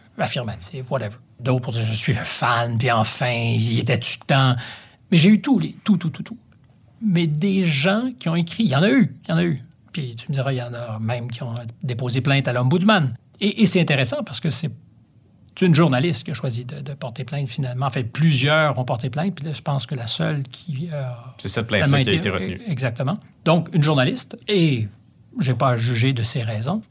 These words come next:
Speaker 1: Et pour notre public, je parle de celui de l'émission, qui était plutôt abondant, ça a pas été, euh, fait, tu sais, tu parlais de nuages, je disais, ça a été un nuage positif parce que ça a entraîné une espèce de,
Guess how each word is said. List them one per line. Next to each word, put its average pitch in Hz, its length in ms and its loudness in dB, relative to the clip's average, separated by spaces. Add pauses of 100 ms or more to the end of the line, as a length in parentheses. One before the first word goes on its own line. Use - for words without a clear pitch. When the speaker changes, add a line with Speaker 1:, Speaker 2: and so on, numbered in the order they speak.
Speaker 1:
Et - 80 -4
pour 151 360 0
notre 190 440 2
public, - 840 -2 (180)
je - 140 -10
parle 170 200 -2
de 123 160 -4
celui 147 280 0
de 131 60 0
l'émission, 131 420 0 (640)
qui - 100 -4
était 123 100 -4
plutôt 185 280 0
abondant, 127 520 2 (300)
ça - 220 -2
a - 40 -4
pas 220 220 -2
été, 214 480 0
euh, 156 420 0
fait, 151 200 -4 (200)
tu 202 120 2
sais, 180 60 2
tu - 120 -6
parlais 170 240 2
de 160 60 6
nuages, 175 300 2
je 113 40 -4
disais, 170 180 -2
ça 151 140 -2
a - 20 2
été 156 120 0
un 165 40 2
nuage 165 280 0
positif 147 460 -4
parce - 160 -4
que 185 100 0
ça 170 200 2
a 165 40 4
entraîné 160 560 2
une 185 200 2
espèce 143 560 -2
de, 127 140 -2